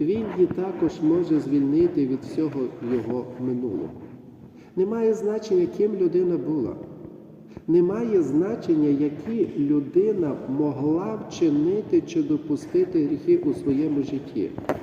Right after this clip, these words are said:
Але якщо людина справді виявляє любов до Бога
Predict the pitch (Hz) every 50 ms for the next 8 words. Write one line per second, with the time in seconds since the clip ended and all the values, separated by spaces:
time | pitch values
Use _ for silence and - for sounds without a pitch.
0 | - - - - - - - - - 131 151 170 165 - - 247 247 226 208 196
1 | 220 220 196 185 170 151 - - - - 143 143 143 143 170 185 180 165 123 110
2 | 113 107 98 85 78 76 - - - - - - - - - - - - - -
3 | - - - - - - - - - - - - - - _ - - - 117 117
4 | 147 151 147 147 139 135 135 139 165 170 165 156 139 123 123 113 107 - - -
5 | - 127 127 131 127 123 147 160 160 143 123 127 123 117 120 143 165 170 127 131
6 | 113